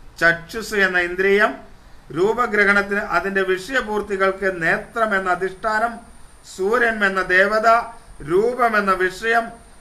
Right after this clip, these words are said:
രൂപജ്ഞാനം എന്ന ഫലം, ആ നേത്രേന്ദ്രിയം. അങ്ങനെ നമ്മൾ കണ്ടു, ഓരോ ഇന്ദ്രിയങ്ങൾക്കും ഇത്രയും ഭാഗങ്ങളുണ്ട് നമ്മൾ കണ്ടു. ഇനി വേദങ്ങൾ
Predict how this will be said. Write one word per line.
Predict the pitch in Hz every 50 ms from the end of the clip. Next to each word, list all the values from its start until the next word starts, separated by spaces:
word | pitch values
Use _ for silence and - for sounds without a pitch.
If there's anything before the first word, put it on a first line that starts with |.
| - - - - 147
രൂപജ്ഞാനം | 160 180 190 208 214 208 214 - - 202 208 208 226 240 254 262 254 247 - 190 185
എന്ന | 175 175 165
ഫലം, | 151 160 160 160 151 151 - - - - - -
ആ | 143 147 156
നേത്രേന്ദ്രിയം. | 156 156 156 151 156 170 165 170 170 170 170 180 185 185 - - - - -
അങ്ങനെ | 143 165 180 180
നമ്മൾ | 180 175 185 202
കണ്ടു, | 190 190 190 196
ഓരോ | 196 180 170 175 190 196 208 208
ഇന്ദ്രിയങ്ങൾക്കും | 202 196 190 196 202 202 202 208 202 202 202 233 226 - -
ഇത്രയും | 185 170 190 196 214 208
ഭാഗങ്ങളുണ്ട് | 190 185 190 202 214 208 208 202 202 208
നമ്മൾ | 214 220 208 214
കണ്ടു. | 208 208 202 202 180 143 - - - - - - - - - - - - - - - - - - - - - - - - - - - - - - - - - - - - - - - - - - - - - -
ഇനി | - 160 196 190
വേദങ്ങൾ | 175 156 151 156 170 185 202 202 208 208 202 202 202 196 196 202 202 196